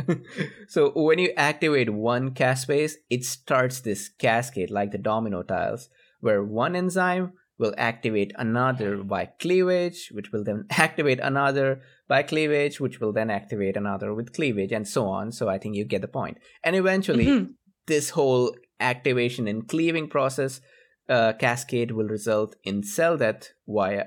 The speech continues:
Speaker 1: apoptosis. Now, you may ask, how does the C T L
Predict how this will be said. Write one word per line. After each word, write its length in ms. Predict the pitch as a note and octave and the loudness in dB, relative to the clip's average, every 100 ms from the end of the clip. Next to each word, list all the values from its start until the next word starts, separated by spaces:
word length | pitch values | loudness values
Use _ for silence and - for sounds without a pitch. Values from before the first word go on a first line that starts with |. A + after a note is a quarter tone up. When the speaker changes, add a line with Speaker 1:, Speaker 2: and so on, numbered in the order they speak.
| - | -6
Speaker 1:
apoptosis. 760 | - F#2+ - F#2 E2+ - - _ _ _ _ _ _ _ _ _ _ _ _ _ _ - _ - B2+ C3+ | -4 -4 -2 -4 -4 -8 -18 _ _ _ _ _ _ _ _ _ _ _ _ _ _ -20 _ -18 -8 -2
Now, 200 | C3 C3+ | -2 -4
you 200 | C3+ C#3 | -2 -2
may 320 | A2+ A2+ A#2+ | 0 0 0
ask, 320 | C#3 C#3 C#3+ - | 0 0 -2 -6
how 260 | D#3 D3 | -2 0
does 200 | C#3+ C3+ | 0 -4
the 100 | A#2+ | -8
C 260 | - B2+ A#2+ | -6 -6 -6
T 180 | B2 | -2
L 120 | A2 | -2